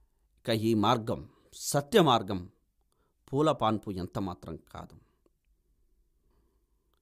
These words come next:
కష్టాల కడగండ్లు వచ్చిపడే అవకాశం ఉంది. ఈ మార్గంలో మనం నడుస్తూ గమ్యానికి చేరుకోవాలి అంటే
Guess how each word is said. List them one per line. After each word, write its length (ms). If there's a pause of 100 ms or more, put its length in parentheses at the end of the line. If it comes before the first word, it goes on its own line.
(300)
కష్టాల 480
కడగండ్లు 640 (1080)
వచ్చిపడే 680
అవకాశం 600 (1400)
ఉంది. 240 (1300)
ఈ 120
మార్గంలో 680 (800)
మనం 460 (880)
నడుస్తూ 600
గమ్యానికి 720 (120)
చేరుకోవాలి 680
అంటే 480